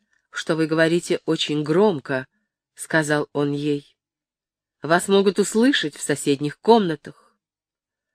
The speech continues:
"Ну и что ж", гордо возразила мадемуазель де Ламоль,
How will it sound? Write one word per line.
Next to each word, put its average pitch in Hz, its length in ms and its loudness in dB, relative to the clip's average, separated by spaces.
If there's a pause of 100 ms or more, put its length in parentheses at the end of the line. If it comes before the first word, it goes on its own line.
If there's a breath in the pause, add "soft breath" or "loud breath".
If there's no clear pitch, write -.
(300)
"Ну 175 240 4
и 254 120 6
что 175 420 0
ж", - 300 -6 (540)
гордо 170 400 2
возразила 165 560 0
мадемуазель 156 640 -2
де 165 100 0
Ламоль, 175 460 0